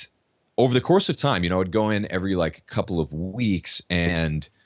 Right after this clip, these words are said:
my numbers, you know, I'd, I'd pee in a cup and he'd, like, take my blood and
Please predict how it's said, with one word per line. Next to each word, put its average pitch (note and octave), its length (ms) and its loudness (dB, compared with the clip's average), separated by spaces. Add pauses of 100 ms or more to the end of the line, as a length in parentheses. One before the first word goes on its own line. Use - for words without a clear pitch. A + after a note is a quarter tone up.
(120)
my G2 160 2
numbers, F#2+ 800 2
you E2+ 100 -2
know, E2 120 2
I'd, E2 120 0
I'd E2 180 -2
pee G#2+ 180 0
in G#2 60 2
a G#2 60 0
cup E2+ 380 0
and D2+ 160 -2
he'd, D2+ 180 -6
like, C#2 160 -6
take G#2 160 0
my G2 140 0
blood D#2+ 360 0
and C#2+ 160 -4